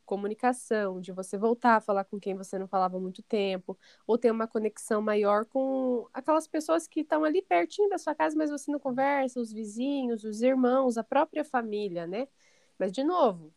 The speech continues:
sem, sem a possibilidade de,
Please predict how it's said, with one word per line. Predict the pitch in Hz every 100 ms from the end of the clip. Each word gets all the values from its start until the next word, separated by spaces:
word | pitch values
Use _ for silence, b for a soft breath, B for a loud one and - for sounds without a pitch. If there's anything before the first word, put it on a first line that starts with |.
| _
sem, | - - - 202 196 196
sem | 196 208 208
a |
possibilidade | 208 208 - 196 196 190 185 185 185
de, | 185 190 175 175